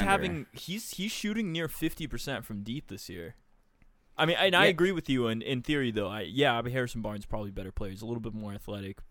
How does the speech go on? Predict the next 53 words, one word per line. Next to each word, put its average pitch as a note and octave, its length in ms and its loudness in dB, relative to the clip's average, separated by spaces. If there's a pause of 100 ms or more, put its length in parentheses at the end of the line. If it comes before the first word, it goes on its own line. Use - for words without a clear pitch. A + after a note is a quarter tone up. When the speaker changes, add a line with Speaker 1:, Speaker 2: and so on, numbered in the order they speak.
(120)
Speaker 2:
Morris C#3 400 4
is A#2 140 -4
more A#2 240 2
of G#2+ 120 2
a, F#2+ 380 2 (640)
uh, F#2+ 320 -2
Speaker 1:
Yeah, - 120 0
I, D#3+ 120 2 (380)
Speaker 2:
defender. G#2 360 -2
Speaker 1:
I B2+ 40 6
agree. C3+ 440 2
I C3+ 100 4
agree E3+ 220 4
with F#3+ 120 6
what F3+ 60 2
you're C3+ 100 4
saying C3 240 6
though, B2 100 6
'cause - 160 0
I C3 120 12
don't. A#2 280 8
I'm, G#2+ 120 8
like, G#2 180 6
thinking B2+ 340 10
about G#2+ 200 12
the G2+ 80 6
Celtics G2 440 8
right G#2 160 12
now, F2 240 10
'cause G2+ 120 2
I F2 80 6
think A#2 140 2
the G2 60 0
Celtics G2 400 2
could F2 140 0
use F#2+ 240 8
maybe A2+ 260 10
a A2+ 80 10
Harrison A#2+ 320 10
Barnes B2 260 10
potentially, D3+ 600 2 (480)
and G#2 380 6
I G2 120 10
just A2+ 240 2
don't A2 220 6
know G#2 120 6
what G2 240 2
they G2 120 6
would E2+ 160 2
give F2 160 2
up. D2 240 2 (800)
Speaker 2:
They, A#2 240 6
Speaker 1:
Like, - 160 4